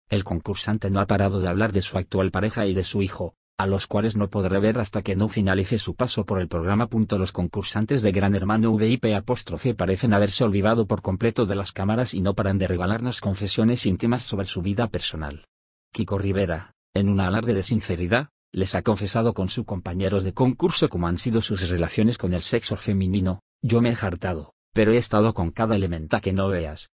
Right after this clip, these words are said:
reconocía. Además, el hijo de Isabel Pantoja ha hablado de Jessica Bueno, con la que su relación ha mejorado en los últimos meses.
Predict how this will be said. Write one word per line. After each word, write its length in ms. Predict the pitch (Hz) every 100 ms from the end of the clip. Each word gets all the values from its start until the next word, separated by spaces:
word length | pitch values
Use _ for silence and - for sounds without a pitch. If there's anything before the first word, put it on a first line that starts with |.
| _
reconocía. 840 | 117 123 104 98 90 104 78 69 - _ _ _ _ -
Además, 560 | 101 113 98 - - _ _
el 200 | 98 95
hijo 220 | 113 -
de 100 | 92
Isabel 360 | 92 - 98 104
Pantoja 460 | 95 87 113 113
ha 40 | 101
hablado 320 | 95 110 117
de 120 | 104
Jessica 460 | - 101 101 - 107
Bueno, 360 | 120 113 85 - _ -
con 180 | 90
la 80 | 87
que 140 | 87 95
su 160 | -
relación 480 | 92 80 80 87 87
ha 40 |
mejorado 520 | 98 101 - 104 110 110
en 80 |
los 180 | 82 -
últimos 340 | 104 101 101 85
meses. 480 | 78 - 80 -